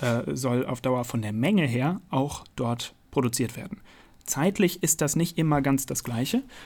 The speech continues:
Das heißt, sie sind trotzdem im Austausch mit ihren Nachbarkommunen und mit den Netzen und so weiter. Ähm, aber die Idee ist zumindest, dass die, ja,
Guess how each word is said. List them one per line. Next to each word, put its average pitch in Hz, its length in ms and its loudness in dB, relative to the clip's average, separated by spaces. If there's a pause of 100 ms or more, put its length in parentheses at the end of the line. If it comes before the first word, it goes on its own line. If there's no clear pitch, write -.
(140)
Das 127 160 0
heißt, 131 140 2
sie 131 80 -4
sind 117 160 0
trotzdem 120 420 -2
im 110 140 -4
Austausch 135 480 0
mit 127 100 -6
ihren 120 160 0
Nachbarkommunen 131 720 0
und 113 80 0
mit 113 120 -4
den 120 100 0
Netzen 123 340 0
und 127 120 -2
so 123 140 -4
weiter. 127 340 -2 (400)
Ähm, 120 460 4 (140)
aber 127 280 2
die 131 220 -2
Idee 131 260 2
ist 135 200 -2
zumindest, 135 680 2
dass 120 340 0
die, 117 380 -2 (580)
ja, - 220 -8